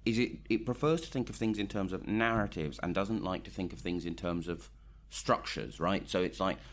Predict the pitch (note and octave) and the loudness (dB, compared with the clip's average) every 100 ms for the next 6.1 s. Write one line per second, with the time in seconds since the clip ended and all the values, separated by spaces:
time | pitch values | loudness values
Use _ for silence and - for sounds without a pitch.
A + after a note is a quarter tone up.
0 | - G2 G2 F2+ F2 F2+ F2+ F2 E2+ E2 | 0 4 6 4 2 2 2 0 -2 -2
1 | D#2+ D2+ - - E2 D#2 D#2 D#2+ E2 D#2 | -2 -2 -4 -2 0 0 2 2 0 -2
2 | C2 B1+ A1+ - - - - G2+ G#2 G#2 | -4 -4 -6 -10 -16 -8 0 4 4 4
3 | G#2+ G#2 G#2+ A2+ G2 E2 G2 F2+ - F2+ | 4 4 2 2 0 -2 -2 -4 -2 -2
4 | E2+ E2 F2 F2 D#2 C#2+ A1+ D2 - - | -2 -4 -2 -2 -2 -4 -4 -6 -8 -6
5 | D#2+ E2 E2+ A2+ A2 - - F2+ F2+ E2 | -4 -2 -2 -2 -4 -4 -2 -2 0 0
6 | D#2 | -2